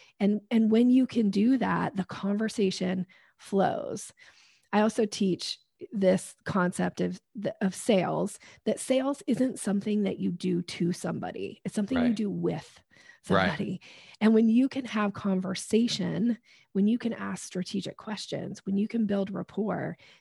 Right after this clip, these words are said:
Speaker 1: it becomes this with, um, and we like to collaborate. Like, we like to work with people. We like to buy from people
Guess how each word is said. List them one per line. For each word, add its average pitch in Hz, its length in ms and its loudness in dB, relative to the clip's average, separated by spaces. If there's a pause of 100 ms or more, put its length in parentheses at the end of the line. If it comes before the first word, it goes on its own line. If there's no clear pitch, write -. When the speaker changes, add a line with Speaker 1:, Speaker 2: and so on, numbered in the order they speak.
Speaker 1:
it 185 120 0
becomes 202 440 0
this 190 220 -4
with, 180 480 -4 (680)
um, 185 440 -2 (160)
and 214 180 4
we 262 140 4
like 269 260 -2
to - 100 -14
collaborate. 233 600 -2
Like, 190 180 0
we 208 300 2
like 208 380 0
to 214 120 -2
work 190 260 -2
with 226 140 -6
people. 247 340 -4
We 214 160 0
like 196 260 0
to 185 100 -2
buy 175 320 -4
from 226 200 -6
people 247 480 -8